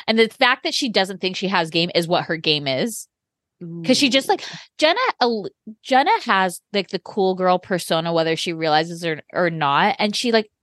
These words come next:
Speaker 1: uh, she exudes the sexiness.
Speaker 2: I, I agree with that.
Speaker 1: And so, but then I laugh when the girl was like, "Can you, um, take this off, like, with your teeth?" And she goes, "No, I can't 'cause my teeth are all fake."
Speaker 2: <laughs> I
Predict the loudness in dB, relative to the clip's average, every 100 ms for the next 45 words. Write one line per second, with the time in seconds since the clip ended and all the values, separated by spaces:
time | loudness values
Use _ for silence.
0 | 0 0 0 -6 -2 0 0 -2 -2 2
1 | 2 4 0 0 0 -2 -2 -8 -8 -10
2 | -10 -14 -16 _ _ _ _ _ _ 0
3 | 2 2 2 2 2 0 -6 -12 -12 -10
4 | -12 -14 _ _ -4 -2 -2 2 2 4
5 | 0 2 0 2 2 2 2 0 2 2
6 | 2 2 -2 -4 -2 -2 0 0 -2 -2
7 | -4 -4 -4 -2 0 0 0 -2 -2 -4
8 | -6 -4 -4 -2 -2 -2 4 4 4 2
9 | -2 -2 -4 0 2 2 2 0 2 2
10 | 0 -6 -2 -4